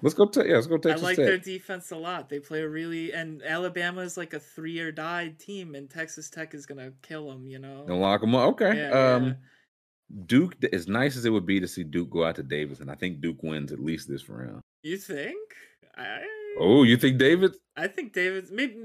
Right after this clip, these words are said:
Speaker 2: Davidson make it a game. I think Duke will win.
Speaker 1: I was gonna say, I think Texas Tech is the one I could see. It's like, Duke can't buy a basket.
Speaker 2: Yeah, yeah, yeah.
Speaker 1: Um,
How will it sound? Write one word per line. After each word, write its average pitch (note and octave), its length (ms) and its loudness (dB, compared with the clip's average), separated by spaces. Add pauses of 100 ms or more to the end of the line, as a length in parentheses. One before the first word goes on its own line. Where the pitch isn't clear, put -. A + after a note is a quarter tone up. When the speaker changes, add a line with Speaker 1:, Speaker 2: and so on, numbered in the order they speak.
Speaker 2:
Davidson C4+ 480 -4
make E3+ 240 -6
it E3+ 80 -10
a D#3+ 60 -8
game. D3 280 -10
I C#3+ 60 -6
think D3+ 300 -14
Duke C#3+ 260 -10
will C#3 140 -10
win. B2 420 -16 (220)
Speaker 1:
I G#2 100 2
was C3+ 160 4
gonna D3 100 0
say, F#2+ 80 0
I B2 60 4
think B2+ 240 0
Texas G#2 460 -2
Tech F#2 260 0
is D#2 140 -4
the D#2+ 80 -6
one D#2 240 -6
I D2+ 140 -2
could D2+ 180 -8
see. D2+ 160 -4
It's D#2 120 -8
like, E2 200 -2
Duke D#3 200 2
can't C#3 300 0
buy A#2+ 200 6
a D3+ 80 6
basket. D3 540 4
Speaker 2:
Yeah, D#3+ 380 -4
yeah, D3+ 300 -6
yeah. F2+ 400 2
Speaker 1:
Um, D#2+ 340 -8